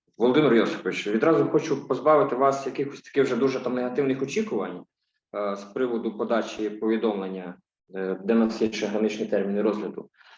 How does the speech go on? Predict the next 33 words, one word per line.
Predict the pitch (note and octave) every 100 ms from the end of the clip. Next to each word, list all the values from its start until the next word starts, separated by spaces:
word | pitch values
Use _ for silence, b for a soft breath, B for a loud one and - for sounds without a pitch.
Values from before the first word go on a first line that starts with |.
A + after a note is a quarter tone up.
| b b b -
Е, | F#2 F#2
насамперед | G2 A2+ D3+ D3+ C#3+
хочу | - C#3 C3+
особисто | C3 C3 C#3 C#3 A2+
подякувати | A#2+ C3 B2+ B2+ A#2+ A#2
за | A#2+
подану | A#2 B2+ B2 A#2+ A2+
декларацію | A2+ A#2+ B2 A#2+ - A2+ A2+ A#2 A2 A2+ - _ _ _ - - _ _
серпня, | - E3 - A2 F#2 F#2+ - _ _
де | A2+
ви | A2+
вийшли | A2 A#2 A2 G#2+
фактично | G#2 G#2+ - A2+ G#2+ G#2
на, | G2+
на, | G2+ G2+ A2 G#2 G2 - G#2 - b b b b _ _
е, | G2+ G2 F#2+
десять | F#2+ A#2+ A#2 -
кома | - A2+ A2
один | G#2+ A2
відсоток | G#2+ A#2 A2
навантаження, | A2 A2 A2+ D#3 - A2 G2 F#2+ -
і | A2+ G#2+
вже | G2+ A2
середньорічнева | - A#2+ B2 A2+ A2 A2+ - A#2+ G#2+ G2+
з |
три | - A2+ G#2
і |
три | G#2+ D#3+
відсотка | A#2 - G2+ G2
наближаєтесь | G#2 A2 A2+ A#2 A2+ -
до | - A2 G2+ F#2+
середнього | - A2+ A#2 A2 A2 G#2+ G2+ G2
галузевого | G#2 A2 G#2 A2+ G#2 G2 G#2 F#2+